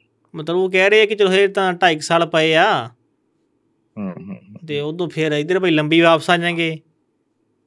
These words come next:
Speaker 1: ਹੁਣ ਜੇ ਸੱਤਾ ਚੋਂ ਬਾਹਰ ਕਿਉਂ ਰਹਿਣਾ?
Speaker 2: ਚਲੋ।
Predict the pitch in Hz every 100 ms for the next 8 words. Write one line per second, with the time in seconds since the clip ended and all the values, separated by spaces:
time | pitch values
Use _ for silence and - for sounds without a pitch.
0 | _ _ _ - 165 185 185 180 170 170
1 | 175 180 185 185 175 175 196 185 - -
2 | _ - 104 104